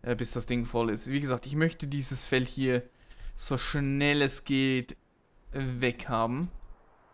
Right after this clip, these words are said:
Das heißt, die sollen auf Volltouren hier arbeiten können. Ich denke, das passiert auch. Nice. Sehr schön. Dann haben wir wieder was erreicht, würde ich sagen. Ich denke, das war eine produktive Episode.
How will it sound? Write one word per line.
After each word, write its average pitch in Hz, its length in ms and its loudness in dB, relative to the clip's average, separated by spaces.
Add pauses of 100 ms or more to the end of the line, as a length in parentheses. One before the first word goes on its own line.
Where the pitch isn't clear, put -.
(400)
Das - 100 -10
heißt, 123 180 -4
die 131 60 -4
sollen 127 440 6
auf - 560 -4
Volltouren 139 1000 4 (1300)
hier 131 600 2 (480)
arbeiten 123 460 4
können. 139 220 -2
Ich 139 100 -6
denke, 127 180 0
das 123 120 -6
passiert - 380 0
auch. - 300 -8 (760)
Nice. 196 600 0 (1080)
Sehr 214 200 6
schön. 127 220 4
Dann 131 100 4
haben 247 160 6
wir 262 140 2
wieder 247 240 10
was 233 180 8
erreicht, 202 400 10
würde 131 160 2
ich 120 80 2
sagen. 120 220 4
Ich - 100 -2
denke, 214 180 0
das 214 120 0
war 214 60 4
eine 202 120 6
produktive 175 580 4
Episode. 135 600 0